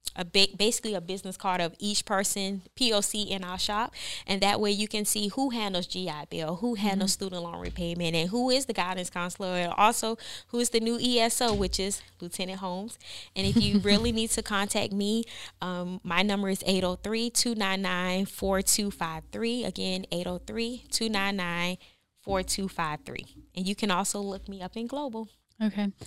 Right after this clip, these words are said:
Speaker 1: Yes.
Speaker 2: And are you guys only located at Bluff Road, or do you have education specialists, like, throughout the state?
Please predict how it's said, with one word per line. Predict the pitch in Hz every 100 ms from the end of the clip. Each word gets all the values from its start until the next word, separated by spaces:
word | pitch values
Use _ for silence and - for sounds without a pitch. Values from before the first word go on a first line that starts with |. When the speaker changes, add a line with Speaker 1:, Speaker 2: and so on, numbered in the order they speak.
| -
Speaker 1:
Yes. | - - - -
Speaker 2:
And | 254 247 226
are | 233
you | 262 302
guys | 339 311 -
only | 226 247 262
located | 226 226 - 226 220 220
at | 208
Bluff | 202 214 -
Road, | 226 226
or | 202
do | 202
you | 240
have | 233 220 208 196
education | 214 196 202 214 202 202 196
specialists, | - 196 - 196 196
like, | 190 190 -
throughout | 208 202
the | 190
state? | - 202 170